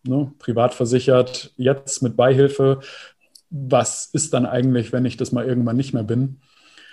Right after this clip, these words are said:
Das waren ja dann auch alles Themen, mit denen ich mich dann beschäftigen musste. Wobei diese Themen keinen Einfluss mehr hatten, ne? Die,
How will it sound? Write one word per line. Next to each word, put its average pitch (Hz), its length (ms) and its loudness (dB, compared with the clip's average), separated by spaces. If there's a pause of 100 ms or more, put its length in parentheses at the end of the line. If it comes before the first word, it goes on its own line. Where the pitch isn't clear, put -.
(260)
Das - 180 -4
waren 127 160 2
ja 127 100 4
dann 123 140 0
auch 120 240 -2
alles 127 260 -2
Themen, 127 300 0
mit 113 200 -2
denen 120 160 0
ich - 100 -8
mich 123 160 -4
dann 117 140 -2
beschäftigen 110 500 -6
musste. 104 300 -6
Wobei 143 600 2
diese 135 240 2
Themen 135 280 2
keinen 127 180 2
Einfluss 120 400 -4
mehr 95 120 -2
hatten, 107 260 -8
ne? 127 180 0
Die, 117 420 -2